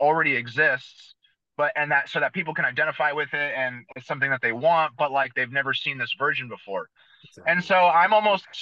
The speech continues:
Speaker 1: I don't, honestly don't even remember why or how I did that, but I just thought,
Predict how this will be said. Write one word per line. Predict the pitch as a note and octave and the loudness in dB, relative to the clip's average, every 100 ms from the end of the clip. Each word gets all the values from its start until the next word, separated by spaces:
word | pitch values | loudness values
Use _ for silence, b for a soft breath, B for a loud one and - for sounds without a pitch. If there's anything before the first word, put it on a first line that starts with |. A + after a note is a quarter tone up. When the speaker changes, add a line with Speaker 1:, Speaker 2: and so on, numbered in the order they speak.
| - | 4
Speaker 1:
I | F3 | 6
don't, | A3+ A#3+ | 6 4
honestly | F#3 G3 G3+ G#3 F3+ | 4 4 2 -2 0
don't | E3 F#3 | 0 2
even | F#3+ F3+ | 0 -2
remember | D#3+ D#3 D#3 E3 D3+ | -4 -2 -2 -2 -2
why | C3 C3+ C3+ C#3 D3+ D3+ | -4 -4 -2 2 0 0
or | C3+ | -2
how | A#2+ C#3 C#3 C3+ | -2 -2 0 0
I | B2+ B2+ | -2 -4
did | B2+ C3+ C3+ A#2 | -6 -8 -6 -2
that, | B2 D3 - - | 0 0 -2 -4
but | D3 | -2
I | D#3 | -2
just | F3 F3+ | -4 -6
thought, | E3 E3 D#3 | -2 0 0